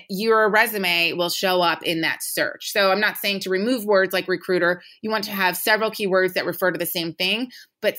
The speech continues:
take notice in terms of what words they use in their job descriptions. And you can also take notice in terms of the order in which the job descriptions list their requirements and responsibilities,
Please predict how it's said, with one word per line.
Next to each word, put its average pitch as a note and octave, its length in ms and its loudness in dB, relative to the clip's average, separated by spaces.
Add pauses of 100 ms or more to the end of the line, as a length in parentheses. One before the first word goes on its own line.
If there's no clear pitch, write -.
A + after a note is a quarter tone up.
take C4+ 220 -4
notice B3+ 300 -2
in A3 100 -6
terms G#3 300 -4
of F#3 140 -2
what F#3 300 0
words F#3+ 360 0
they F#3 120 2
use A3 600 -2 (380)
in G#3+ 160 -2
their F#3 240 4
job F3 280 2
descriptions. C4+ 880 -4 (300)
And C4 100 -2
you C4+ 80 -2
can D4+ 120 0
also F4 400 -2
take B3 200 -4
notice A3 280 -4
in G3+ 80 -8
terms G3 200 -6
of F#3+ 120 -2
the F3+ 320 -2
order G#3 360 2
in F#3 200 -2
which E3+ 180 -2
the F3+ 100 -4
job E3 240 0
descriptions D#3+ 720 -6
list F3 500 -6
their D#3+ 220 0
requirements D#3+ 800 -4
and E3+ 160 -6
responsibilities, E3 1000 -4